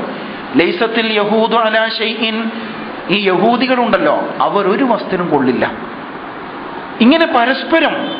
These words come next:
ചെളിവാരി എറിയുന്ന, അങ്ങോട്ടും ഇങ്ങോട്ടും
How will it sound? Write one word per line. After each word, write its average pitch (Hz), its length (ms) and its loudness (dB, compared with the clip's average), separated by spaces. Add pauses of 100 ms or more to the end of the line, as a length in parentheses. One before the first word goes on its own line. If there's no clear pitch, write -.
(420)
ചെളിവാരി 262 520 2 (100)
എറിയുന്ന, 233 360 2 (540)
അങ്ങോട്ടും 240 440 4
ഇങ്ങോട്ടും 247 340 2